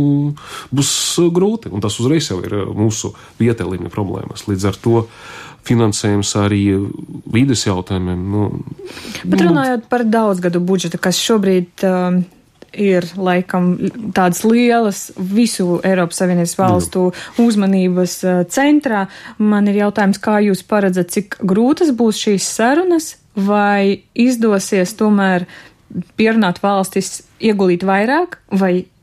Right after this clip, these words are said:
Speaker 2: un, un tad Latvija no tā iegūs, ā, arī, mm, spriežot pēc tā, ko jūs teicāt. Bet ja nē, kas tad? Jo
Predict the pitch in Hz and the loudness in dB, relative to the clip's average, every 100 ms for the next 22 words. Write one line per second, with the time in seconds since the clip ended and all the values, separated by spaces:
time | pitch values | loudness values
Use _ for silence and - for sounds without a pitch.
0 | _ - - 202 185 185 180 180 190 190 | _ -16 -2 0 0 -2 0 0 0 2
1 | 180 185 180 175 170 165 180 269 339 - | 0 2 0 2 2 2 2 2 0 -2
2 | 202 202 190 180 185 185 208 185 - 180 | -6 -4 -2 -2 -2 -4 -4 -4 0 0
3 | 180 175 170 - 175 180 170 175 165 - | 0 0 -2 -2 0 -2 0 0 -2 -6
4 | - - 196 - 185 185 208 240 254 - | -14 -6 -4 0 2 2 2 0 -2 -12
5 | - 196 196 - 214 160 - _ _ _ | -4 -4 -2 -2 0 -2 -6 _ _ _
6 | 190 185 175 | 0 2 2